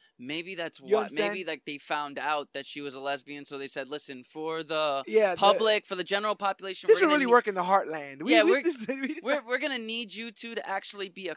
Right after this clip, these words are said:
Speaker 1: couple because we found out that couples is actually a twenty-two percent rise in the social media trends. Like,
Speaker 2: A hundred percent,
Speaker 1: every,
Speaker 2: yeah.
Speaker 1: everybody is, uh, tweeting hashtag, uh,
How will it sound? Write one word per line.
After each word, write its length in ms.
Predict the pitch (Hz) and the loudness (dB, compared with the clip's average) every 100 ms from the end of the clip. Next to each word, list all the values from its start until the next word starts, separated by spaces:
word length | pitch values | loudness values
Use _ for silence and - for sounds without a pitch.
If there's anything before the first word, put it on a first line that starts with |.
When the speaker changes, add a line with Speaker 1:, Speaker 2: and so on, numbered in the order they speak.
| - | -10
Speaker 1:
couple 460 | - 190 - 220 | -8 -8 -6 -10
because 320 | 185 175 180 | -10 -10 -10
we 100 | 151 | -10
found 320 | 185 190 180 180 | -8 -4 -2 0
out 180 | 175 | 0
that 180 | 151 139 | -2 -8
couples 500 | - 185 - 208 208 | -6 -8 -8 -12 -12
is 120 | 170 | -8
actually 280 | 156 151 180 | -6 -6 -6
a 60 | 127 | -10
twenty-two 540 | - 170 185 - 196 | -8 -10 -10 -12 -16
percent 440 | 175 170 - 160 143 _ - | -14 -12 -6 -6 -8 _ -12
rise 500 | 151 165 165 170 156 | 2 4 6 4 2
in 80 | 165 | -4
the 80 | 143 | -4
social 380 | 170 165 - | -2 -2 -4
media 400 | 131 147 190 190 | -10 -6 -4 -4
trends. 540 | 190 - 190 185 185 170 | -4 -4 -4 -4 -4 -6
Like, 140 | 151 | -6
Speaker 2:
A 40 | 147 | -6
hundred 200 | 156 139 | -8 -8
percent, 200 | 143 180 | 0 0
Speaker 1:
every, 160 | 185 180 | 0 -6
Speaker 2:
yeah. 140 | 127 123 _ _ | -12 _ _ _
Speaker 1:
everybody 680 | 180 190 208 175 202 196 190 | -2 -2 -2 -6 -6 -6 -8
is, 160 | 180 165 | -8 -4
uh, 180 | 156 147 - | -2 -4 -8
tweeting 520 | - 202 196 190 185 | -14 -12 -10 -12 -12
hashtag, 920 | 175 185 190 - - 185 185 180 175 | -6 -4 -4 -8 -6 -2 0 -2 -2
uh, 360 | 165 156 151 | -2 0 -2